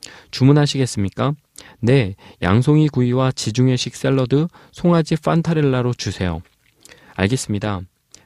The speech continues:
웨이터는 내 저녁 식사 파트너 쪽으로 몸을 돌렸다. "선생님은요?" "토마토 아티초크 수프와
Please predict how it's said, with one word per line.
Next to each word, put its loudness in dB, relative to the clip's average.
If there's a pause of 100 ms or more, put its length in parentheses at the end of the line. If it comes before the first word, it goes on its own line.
웨이터는 0
내 -2
저녁 -4
식사 -8
파트너 -6
쪽으로 -6
몸을 -2
돌렸다. -6 (360)
"선생님은요?" 0 (540)
"토마토 0
아티초크 -2
수프와 -6